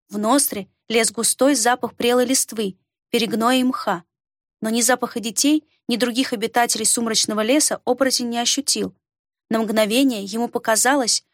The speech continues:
что пахнуло старьем, как пахнет грубая, поношенная одежда, пропитанная потом.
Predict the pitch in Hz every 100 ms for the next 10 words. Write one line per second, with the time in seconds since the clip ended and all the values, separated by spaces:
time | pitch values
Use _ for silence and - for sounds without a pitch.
0 | _ - 220 - 240 - 277 320 302 -
1 | 294 285 262 196 - _ _ _ 220 -
2 | 240 - 233 196 233 269 254 190 - 208
3 | 220 247 - 240 262 269 240 226 196 190
4 | - _ _ 214 208 254 269 254 262 -
5 | 233 196 175